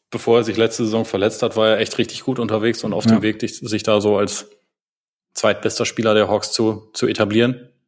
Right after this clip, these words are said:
Speaker 1: Mal gucken, wie es da jetzt weitergeht, aber ich glaube,
Speaker 2: Vor allem
Speaker 1: das, das ist vollkommen legitim.
Speaker 2: Vor allem in Kombination mit Riesacher.
Speaker 1: <laughs> Das stimmt.
Speaker 2: Gleich seinen ersten Wurf getroffen.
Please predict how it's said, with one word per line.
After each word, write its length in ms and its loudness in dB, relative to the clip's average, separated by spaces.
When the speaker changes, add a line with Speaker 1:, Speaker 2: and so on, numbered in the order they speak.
Speaker 1:
Mal 100 -4
gucken, 220 0
wie 60 -2
es 100 -6
da 100 4
jetzt 160 0
weitergeht, 360 -4
aber 360 -12
ich 80 -16
glaube, 180 2
Speaker 2:
Vor 80 2
allem 80 4
Speaker 1:
das, 220 0
das 140 -10
ist 340 -10
vollkommen 320 -4
legitim. 800 -6
Speaker 2:
Vor 160 -8
allem 80 0
in 60 0
Kombination 360 4
mit 140 2
Riesacher. 480 0
Speaker 1:
<laughs> 440 -6
Das 120 0
stimmt. 540 -2
Speaker 2:
Gleich 160 4
seinen 100 2
ersten 220 2
Wurf 140 2
getroffen. 480 -6